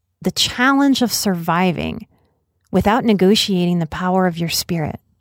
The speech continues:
It's a tough one to take in. We've all grown up with judgments about prostitution.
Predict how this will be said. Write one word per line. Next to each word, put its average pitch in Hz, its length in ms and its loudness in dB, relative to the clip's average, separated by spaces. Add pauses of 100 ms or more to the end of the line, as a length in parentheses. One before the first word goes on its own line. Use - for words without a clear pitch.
(920)
It's - 100 -4
a 359 60 2
tough - 360 -2
one 220 100 6
to 233 100 6
take 262 300 -4
in. 214 360 0 (140)
We've 220 180 2
all 349 200 4
grown 220 280 4
up 175 160 0
with 180 120 -4
judgments 170 480 0
about 175 220 0
prostitution. 175 920 -4